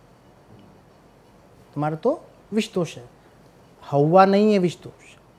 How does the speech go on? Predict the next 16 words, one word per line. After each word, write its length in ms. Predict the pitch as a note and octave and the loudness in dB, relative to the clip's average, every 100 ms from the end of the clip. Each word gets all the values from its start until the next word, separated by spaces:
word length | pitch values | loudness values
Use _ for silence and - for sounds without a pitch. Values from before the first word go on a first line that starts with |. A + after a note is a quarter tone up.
| _ - | _ -4
डरना 340 | C#3 E3 G3+ G#3 | 0 2 4 4
नहीं 260 | G#3 G3+ | 4 4
है। 120 | C3+ A#2 - - - - - | 2 -6 -20 -20 -20 -20 -2
ये 180 | D#3 G#3+ | 6 6
विष 200 | G#3 - A3 | 4 -2 2
दोष 260 | A#3+ A#3 - - - - - - F#3+ | 2 2 -18 -20 -20 -20 -20 -6 -6
एक 140 | - G#3 | -4 -8
इस 160 | - | 2
तरीके 300 | G#3 F#3 F#3+ | 2 4 0
से 160 | F3 D#3+ | 0 0
है 180 | F3+ A3 | 0 -2
कि 200 | A3 A3 | -6 0
एक 180 | A3 A3 - - | 0 0 -18 -12
आपको 420 | F3 - - A3 - | -12 -6 0 0 2
इमोशनल, 580 | F3 E3+ F3+ F3+ G3+ G#3 | 0 4 2 2 0 0
भावनात्मक 720 | D3+ C#3 D3+ D#3+ D#3+ F#3+ F#3+ | -2 -4 -2 -4 -4 -4 -4